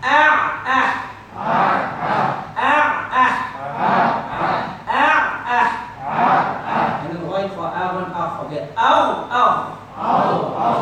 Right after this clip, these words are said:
Ow, ow. The benefit of putting a hamza before, the first time when you said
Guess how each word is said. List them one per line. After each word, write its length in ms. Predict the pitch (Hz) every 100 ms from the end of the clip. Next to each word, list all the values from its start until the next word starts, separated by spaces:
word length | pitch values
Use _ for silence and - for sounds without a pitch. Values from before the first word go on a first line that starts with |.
| - - -
Ow, 500 | - 269 294 - - -
ow. 1600 | 254 - - - - - - - - - - - - - -
The 60 | 220
benefit 380 | - 330 - 277
of 180 | 269 -
putting 220 | 285 254
a 60 |
hamza 280 | 247 254 226
before, 480 | 196 190 175 185 - - - - -
the 140 | 151 220
first 340 | 262 311 320
time 200 | 294 277
when 100 | 247
you 60 | 240
said 200 | 247